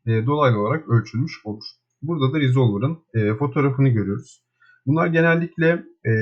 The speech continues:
güvenlik bölgelerinde kullanılır, güvenli aletler. E, bir de,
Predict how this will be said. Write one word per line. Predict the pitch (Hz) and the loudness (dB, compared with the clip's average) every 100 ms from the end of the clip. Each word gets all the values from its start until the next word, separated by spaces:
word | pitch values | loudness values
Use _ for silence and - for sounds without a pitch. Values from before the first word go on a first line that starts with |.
| 107 | 0
güvenlik | 110 131 139 147 | 2 4 4 4
bölgelerinde | 131 120 123 117 123 123 | 6 6 6 6 4 4
kullanılır, | 107 101 98 98 | 0 -2 -2 -2
güvenli | 117 120 131 | 2 4 4
aletler. | 113 202 - 160 175 - _ _ 113 | 2 -2 -2 0 0 -4 _ _ -2
E, | 107 101 110 160 | 0 0 -2 -2
bir | |
de, | 156 | 2